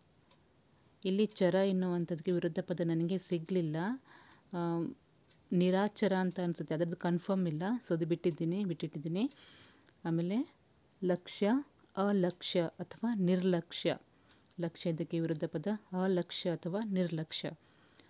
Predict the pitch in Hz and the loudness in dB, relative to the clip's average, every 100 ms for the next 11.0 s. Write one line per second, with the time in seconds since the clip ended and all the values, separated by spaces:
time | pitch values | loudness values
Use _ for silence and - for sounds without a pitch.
0 | - _ _ _ - 170 180 175 233 339 | -20 _ _ _ 0 4 4 4 2 2
1 | - _ - _ _ 175 170 165 - 180 | 0 _ -20 _ _ 2 4 4 -2 -2
2 | 165 185 - _ _ _ _ _ _ _ | -2 -4 -20 _ _ _ _ _ _ _
3 | - - - - - _ 185 180 185 185 | -20 -20 -20 -20 -20 _ 0 2 2 0
4 | - 220 294 - - _ _ _ 196 185 | 2 2 2 0 -20 _ _ _ -2 0
5 | 180 - 147 - - _ _ _ _ _ | -2 -6 -10 -10 -16 _ _ _ _ _
6 | _ _ _ - - 185 180 190 190 180 | _ _ _ -12 0 2 4 4 4 2
7 | 175 208 294 285 _ _ - 170 175 180 | 2 2 0 -4 _ _ -6 -4 -2 -2
8 | 165 170 175 170 160 196 226 - 185 190 | -2 -2 -4 -2 -2 -2 -4 -4 0 2
9 | 185 190 185 185 180 170 180 - - 202 | 2 0 -2 -2 -2 -2 -4 -4 -4 -4
10 | 190 180 175 165 175 185 156 - - | -4 -2 -2 -2 -2 -4 -4 -6 -10